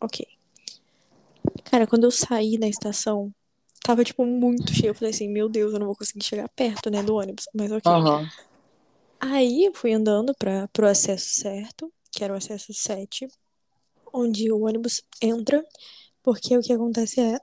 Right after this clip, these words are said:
Speaker 1: eles não abrem os portões antes do ônibus passar.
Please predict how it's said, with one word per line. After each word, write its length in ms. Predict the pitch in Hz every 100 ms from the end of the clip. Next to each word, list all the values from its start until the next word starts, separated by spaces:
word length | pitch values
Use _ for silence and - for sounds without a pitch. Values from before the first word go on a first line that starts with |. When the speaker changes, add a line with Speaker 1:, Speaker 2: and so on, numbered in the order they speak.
| _ _
Speaker 1:
eles 260 | 220 214 208
não 180 | 220 214
abrem 340 | 220 220 220
os 120 | 233
portões 800 | - 226 - 208 190 220 285 - _ - - _ _ _ _ _ -
antes 240 | 226 208
do 100 | 226
ônibus 280 | 220 220 220
passar. 460 | 240 247 277 208